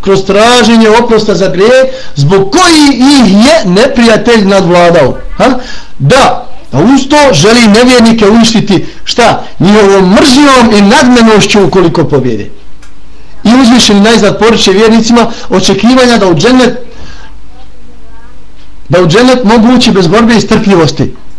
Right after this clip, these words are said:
To jest ne mogu, po-, poručuje im da to njegova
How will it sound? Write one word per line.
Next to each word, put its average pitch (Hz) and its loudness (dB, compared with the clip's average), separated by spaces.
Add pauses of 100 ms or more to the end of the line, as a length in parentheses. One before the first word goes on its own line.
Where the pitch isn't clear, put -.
(500)
To 175 -2
jest 190 0
ne 202 2
mogu, 254 2 (240)
po-, 226 0
poručuje 247 2
im 254 2 (460)
da 185 0
to 277 0
njegova 233 2